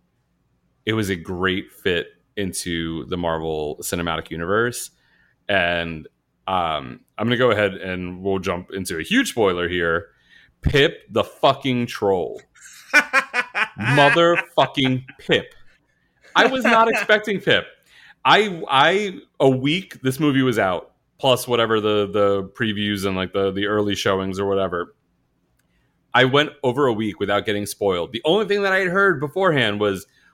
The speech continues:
Speaker 1: "Who is that voice?" at the, you know, in the second credit scene, and I didn't click on any of that shit.
Speaker 2: <laughs>
Speaker 1: I was like, "Nope,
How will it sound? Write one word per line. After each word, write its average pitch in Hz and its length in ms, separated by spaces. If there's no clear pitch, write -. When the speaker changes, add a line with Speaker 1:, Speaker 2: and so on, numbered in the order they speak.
Speaker 1:
"Who 151 200
is 147 140
that 98 200
voice?" 101 540
at 104 120
the, 104 80
you 107 160
know, 101 160
in 101 100
the 104 60
second 123 360
credit 131 320
scene, 90 260
and 120 80
I 135 60
didn't 156 220
click 170 180
on 110 160
any 98 140
of 95 100
that - 180
shit. 87 140
Speaker 2:
<laughs> - 220
Speaker 1:
I 107 60
was 110 80
like, 113 120
"Nope, 180 360